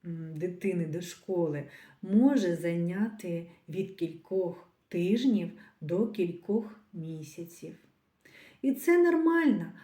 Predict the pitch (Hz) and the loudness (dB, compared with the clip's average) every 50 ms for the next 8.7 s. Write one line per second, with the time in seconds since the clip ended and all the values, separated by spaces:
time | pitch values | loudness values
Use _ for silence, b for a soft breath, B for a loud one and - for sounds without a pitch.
0 | B B - 175 240 247 247 247 254 240 233 233 247 285 294 262 208 202 - 208 | B B -4 0 2 4 4 4 4 4 6 6 6 6 4 4 2 2 2 0
1 | 208 - - - 226 240 247 240 - 208 - 180 160 151 180 185 - - 220 214 | -2 -2 -2 0 2 2 2 2 0 -4 -6 -6 -4 -2 -2 -2 0 2 4 4
2 | 202 185 170 156 143 - - _ - 233 254 262 - - - 214 202 196 190 175 | 6 4 2 -2 -4 -8 -10 _ 2 4 4 4 2 0 -2 0 0 2 2 2
3 | 175 170 170 170 - - 247 277 339 330 - B B B B B B B B B | 0 0 0 -2 -4 -2 0 0 0 0 -4 B B B B B B B B B
4 | B B B _ 233 247 294 381 440 494 - - b b b b b - - - | B B B _ 0 4 4 4 4 4 0 -6 b b b b b -20 -20 -8
5 | - 202 190 202 214 220 220 214 208 - - - - - - 220 208 196 190 185 | -4 0 2 4 4 4 4 2 2 0 -2 -4 -2 0 4 6 6 6 6 2
6 | 180 180 185 202 240 277 339 349 - - - 151 156 170 180 180 180 - 190 190 | -2 -2 0 2 2 4 2 2 0 -4 -8 -8 -4 -2 -2 -2 -4 -4 -8 -8
7 | 139 - 160 151 160 160 175 226 294 320 - 262 226 208 - - 196 175 175 180 | -8 -10 -10 -12 -8 -4 -2 -2 -2 -2 -2 -4 -4 -4 -6 -6 -6 -4 -4 -4
8 | 185 180 175 - - 151 156 156 151 151 151 - - 160 | -6 -6 -8 -8 -8 -8 -8 -8 -10 -10 -12 -12 -12 -12